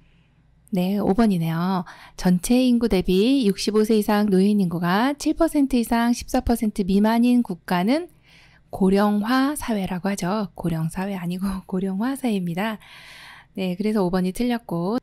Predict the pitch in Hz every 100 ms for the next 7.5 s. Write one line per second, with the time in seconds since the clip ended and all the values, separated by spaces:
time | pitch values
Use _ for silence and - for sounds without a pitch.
0 | - 208 180 170 175 269 220 170 185 185
1 | 185 220 185 160 160 190 294 - _ _
2 | _ _ _ _ _ _ _ _ _ _
3 | - 226 196 190 220 254 220 269 285 269
4 | 247 233 233 240 269 277 262 226 202 208
5 | 202 - 262 269 - - 190 185 214 240
6 | 240 220 196 180 175 185 208 220 202 202
7 | 185 170 175 208